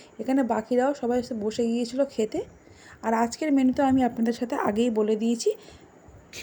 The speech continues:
একে একে সবাই এখানে খাওয়া দাওয়ার পর্ব শেষ হচ্ছিল। আর যেহেতু বাড়িতে অনেক লোক,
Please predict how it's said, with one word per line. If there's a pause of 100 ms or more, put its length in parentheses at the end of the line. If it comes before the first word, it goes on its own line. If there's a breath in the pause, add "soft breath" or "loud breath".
(120 loud breath)
একে
একে
সবাই
এখানে
খাওয়া
দাওয়ার
পর্ব
শেষ
হচ্ছিল। (340 loud breath)
আর
যেহেতু
বাড়িতে
অনেক
লোক,